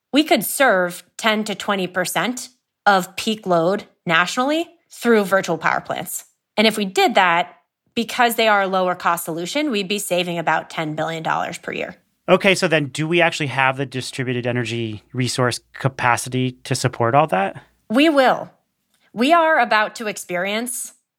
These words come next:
Speaker 1: a tsunami of D E R adoption across the United States. And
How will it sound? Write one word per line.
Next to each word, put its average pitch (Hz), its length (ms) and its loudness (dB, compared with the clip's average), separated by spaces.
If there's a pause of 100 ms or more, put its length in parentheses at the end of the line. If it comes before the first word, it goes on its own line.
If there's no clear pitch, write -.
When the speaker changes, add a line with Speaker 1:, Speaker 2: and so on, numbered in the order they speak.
(120)
Speaker 1:
a 214 60 2
tsunami 196 880 0 (240)
of 185 400 0 (200)
D 208 320 -2
E 196 40 4
R 180 500 2 (160)
adoption 180 600 -2 (100)
across 185 360 0
the 196 100 -6
United 170 340 -4
States. 165 360 -6
And 208 220 -2